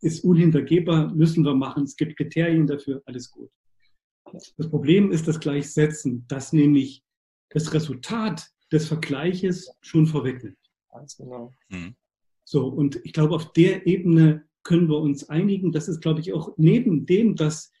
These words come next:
Speaker 1: das Tertium Comparationis nicht explizit gemacht wird, sondern bewusst nicht explizit gemacht wird, ist das ein sicherer Indikator für schlechte Vergleiche, dass nämlich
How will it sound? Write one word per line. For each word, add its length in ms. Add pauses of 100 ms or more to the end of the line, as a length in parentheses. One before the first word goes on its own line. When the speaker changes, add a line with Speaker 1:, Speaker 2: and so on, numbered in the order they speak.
(120)
Speaker 1:
das 140
Tertium 380
Comparationis 760
nicht 160
explizit 540
gemacht 360
wird, 220
sondern 340
bewusst 280
nicht 100
explizit 420
gemacht 360
wird, 200 (360)
ist 100
das 140
ein 100
sicherer 560
Indikator 960 (320)
für 160
schlechte 640
Vergleiche, 800 (260)
dass 220
nämlich 420